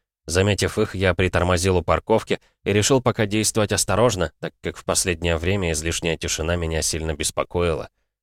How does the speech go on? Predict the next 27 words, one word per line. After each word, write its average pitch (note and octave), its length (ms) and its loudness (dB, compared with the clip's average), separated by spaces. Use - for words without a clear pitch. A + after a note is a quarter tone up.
Сейчас G#2 460 0
же G#2+ 140 0
меня G#2+ 280 2
напрягало E2+ 500 2
то, F#2 140 -2
что F#2 220 -2
военные E2 520 0
лежат. E2+ 400 -2
Да-да, G#2+ 480 2
не D#2+ 180 -6
кидаются G2+ 580 2
на F#2 120 2
нас G#2 180 2
с - 180 -2
целью F#2+ 400 0
сожрать, E2 600 0
а F2 100 -4
просто F#2 340 0
лежат. F2+ 440 0
Это F2 180 -2
не F2 120 0
похоже F2 460 0
на D#2 120 0
результат D#2 440 -2
боя D#2+ 240 0
с - 120 -2
мертвыми. E2 500 0